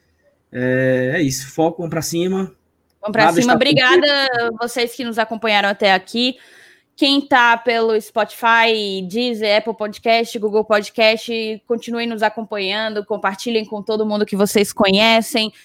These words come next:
Speaker 2: Quem tá pelo YouTube, deixe seu like e também compartilhe com todo mundo que você conhece. A gente só vai chegar a mais e mais torcedores através de vocês. Valeu, gente. Saudações tricolores.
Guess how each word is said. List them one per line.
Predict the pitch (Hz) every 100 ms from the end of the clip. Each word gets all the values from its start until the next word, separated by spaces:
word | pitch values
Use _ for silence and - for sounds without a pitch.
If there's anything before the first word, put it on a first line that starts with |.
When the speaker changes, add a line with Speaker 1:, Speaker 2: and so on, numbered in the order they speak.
| _
Speaker 2:
Quem | - 240
tá | 247
pelo | 240 247
YouTube, | 240 214 214 254 247 233 214 196
deixe | 220 220 -
seu | 233 202
like | 202 208 214 208 220
e |
também | 226 214 214 226
compartilhe | 226 214 202 196 208 202
com | 208
todo | 208 202
mundo | 202 196 190
que | 185
você | 190 208
conhece. | 196 190 190 196 196
A |
gente | 202 202
só | - 196
vai | 208
chegar | - 233 202 190 196 - - _ -
a |
mais | 208 214 220
e |
mais | 214 202 202
torcedores | 214 208 208 196 208 214
através | 202 190 190 202
de | 196
vocês. | 202 - 196 175 170 185
Valeu, | 185 190 185 185
gente. | 175 175 -
Saudações | 175 180 180 196 -
tricolores. | 190 196 208 175 - _ _